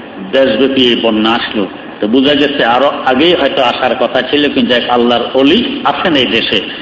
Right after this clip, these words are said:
তার জীবদ্দশায় আল্লাহ পাক এই শাস্তিটা আমাদেরকে দেননি, চলে গেছেন, এখন আর বাধা নেই, এখন শাস্তি চলে আসছে,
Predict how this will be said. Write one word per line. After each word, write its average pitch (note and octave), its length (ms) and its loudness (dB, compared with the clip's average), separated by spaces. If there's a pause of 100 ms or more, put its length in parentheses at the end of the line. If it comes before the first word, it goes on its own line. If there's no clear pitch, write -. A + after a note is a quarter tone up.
(300)
তার B2+ 260 0
জীবদ্দশায় C#3 640 2
আল্লাহ B2 240 4 (100)
পাক D#3+ 140 2 (500)
এই C#3+ 200 2
শাস্তিটা D3 400 -2
আমাদেরকে A#2+ 540 0
দেননি, A2+ 360 0 (320)
চলে D#3+ 220 4
গেছেন, G#3+ 320 2 (260)
এখন D3 260 0
আর C3 120 2
বাধা B2+ 280 2
নেই, A#2 160 0 (200)
এখন C3+ 340 2
শাস্তি C3+ 300 -2
চলে A2 320 2
আসছে, - 320 0